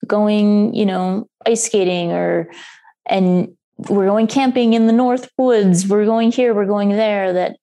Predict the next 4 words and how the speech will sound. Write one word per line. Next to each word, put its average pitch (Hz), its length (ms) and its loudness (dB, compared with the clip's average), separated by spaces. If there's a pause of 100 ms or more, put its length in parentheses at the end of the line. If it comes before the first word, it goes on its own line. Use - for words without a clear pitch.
(100)
that, 185 280 -4 (960)
that 190 180 0
I'm 185 200 0
learning 226 640 0